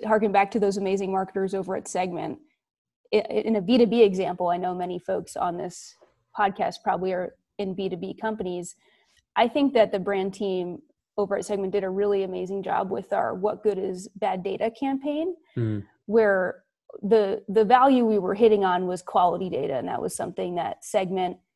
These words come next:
Speaker 1: was better at than most of the people on the market. And what the brand team did was think about, how do we make this idea come to life in more of a fun way that speaks to our target audience of, of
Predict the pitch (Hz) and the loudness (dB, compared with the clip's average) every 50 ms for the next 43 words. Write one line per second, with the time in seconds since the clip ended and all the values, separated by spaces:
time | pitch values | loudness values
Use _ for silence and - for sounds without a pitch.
0 | _ _ _ _ _ _ _ _ _ _ _ _ _ _ _ - - 196 214 208 | _ _ _ _ _ _ _ _ _ _ _ _ _ _ _ -6 0 4 4 4
1 | 196 180 180 175 180 170 - 226 233 233 226 208 185 180 165 143 - - 208 196 | 4 2 -2 -4 -6 2 6 8 8 8 8 6 4 4 4 2 0 -2 -2 -2
2 | 185 196 208 208 196 - - 185 - 226 202 - - 170 - - - - - - | 0 0 0 0 -2 -2 -6 -6 -6 -6 -4 -2 -2 -4 -4 -4 -4 -4 -4 -4
3 | - - - - - - _ _ _ _ _ _ - - 190 185 175 170 180 - | -6 -6 -8 -8 -10 -12 _ _ _ _ _ _ -4 -2 0 0 0 -2 -4 -8
4 | - _ - _ _ - 214 196 226 214 185 220 220 180 226 247 294 311 311 311 | -12 _ -20 _ _ -4 2 4 6 6 6 4 2 2 2 2 4 4 4 4
5 | 277 214 190 185 196 185 170 175 196 190 - 214 208 196 196 196 185 - - - | 4 2 0 0 0 0 0 -2 -4 -4 -2 -2 -2 0 2 2 2 2 0 -2
6 | - 294 349 370 320 277 233 196 190 190 202 196 - - 190 190 190 - - - | -2 0 4 4 6 6 4 2 0 -2 -4 -4 -4 -4 -4 -4 -6 -8 -10 -6
7 | - - 180 185 175 208 208 202 196 202 - 185 196 185 202 175 185 185 180 185 | -4 -2 -2 -2 0 2 2 2 2 2 0 -2 -2 -2 -4 -2 0 0 0 0
8 | 190 - 208 196 190 185 185 190 196 175 180 165 - - - - _ _ _ - | 0 -2 -4 -2 -2 -2 -2 -2 0 0 -2 -2 -4 -8 -16 -20 _ _ _ -6
9 | - - 254 226 214 220 220 202 196 190 185 180 185 196 180 - - - - - | 2 4 4 6 6 4 2 2 2 2 2 2 2 2 0 -2 -4 -4 -2 -2
10 | 208 190 - - 208 196 196 190 196 - 202 196 190 - - 185 185 185 190 202 | -2 -2 -2 0 0 0 0 -2 -2 -4 -2 -2 0 0 0 0 0 0 -2 -4
11 | 202 196 190 - 202 202 - 185 - _ - 196 196 170 170 | -4 -6 -6 -6 -6 -6 -6 -8 -8 _ -2 -2 -2 -2 -6